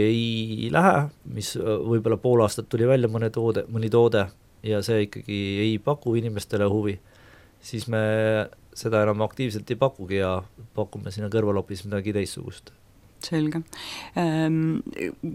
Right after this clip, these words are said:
Speaker 2: kuidas teil, äh, müügikanalitega on, et kas on, äh, müügikanalites ka erinevusi, et osad, kes otsivad kogu aeg uut ja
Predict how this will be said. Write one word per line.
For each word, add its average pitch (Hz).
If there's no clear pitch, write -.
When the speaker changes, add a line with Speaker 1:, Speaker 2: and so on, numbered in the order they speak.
Speaker 2:
kuidas 254
teil, 175
äh, 165
müügikanalitega 139
on, 143
et 139
kas 160
on, 160
äh, 151
müügikanalites 156
ka 214
erinevusi, 135
et 131
osad, 156
kes 139
otsivad 156
kogu 165
aeg 143
uut 196
ja 156